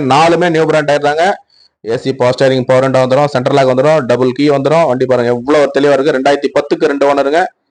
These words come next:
இந்த வண்டி மிஸ் பண்ணிடாதீங்க. பாலா காசுல கொடுத்தா தரமா கொடுப்போங்க, பெஸ்டா கொடுப்போங்க. நேர்ல வந்து பாருங்க. Tata Indica நிறைய கஸ்டமர் கேட்டிருந்தீங்க. ரெண்டாயிரத்தி பதினாறுக்கு ரெண்டு ஓனருங்க. ஏ சி, பவர் ஸ்டீரிங், பவர் விண்டோ வந்துரும். நேர்ல வாங்க. ஒண்ணு அறுபது கேக்குறாருங்க. முடிஞ்ச அளவுக்கு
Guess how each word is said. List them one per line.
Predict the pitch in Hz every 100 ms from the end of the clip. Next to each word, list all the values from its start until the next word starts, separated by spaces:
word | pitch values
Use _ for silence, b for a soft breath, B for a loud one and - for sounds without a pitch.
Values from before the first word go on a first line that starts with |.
| _ _
இந்த | - 113
வண்டி | 120 123
மிஸ் | 117
பண்ணிடாதீங்க. | 131 127 120 131 143 - _ _ _ _ _ - 175
பாலா | 160 160 156
காசுல | 143 147 143
கொடுத்தா | 160 170 156 -
தரமா | 156 170 180
கொடுப்போங்க, | 175 165 170 185 127
பெஸ்டா | 156 - 175
கொடுப்போங்க. | 170 165 175 147
நேர்ல | 151 151
வந்து | 147 143
பாருங்க. | 143 147 175 - _ _ _ 135
Tata | 139 147 139 120
Indica | 135 147 143 131
நிறைய | 131 160 151
கஸ்டமர் | 156 147
கேட்டிருந்தீங்க. | 143 135 143 139
ரெண்டாயிரத்தி | 139 147 143 139
பதினாறுக்கு | 139 156 156 151 156 156
ரெண்டு | 143 156
ஓனருங்க. | 156 151 147 175 190 _ _ _ _
ஏ | 113 139
சி, | 143 147
பவர் | 147 151
ஸ்டீரிங், | 156 147 131
பவர் | 139 147
விண்டோ | 147 139
வந்துரும். | 147 185 - _ _ _ _ _ - - 123
நேர்ல | 143 147 147
வாங்க. | 156 143 127
ஒண்ணு | 170 175
அறுபது | 170 151
கேக்குறாருங்க. | 160 160 156 156 180 139
முடிஞ்ச | 151 160
அளவுக்கு | 170 175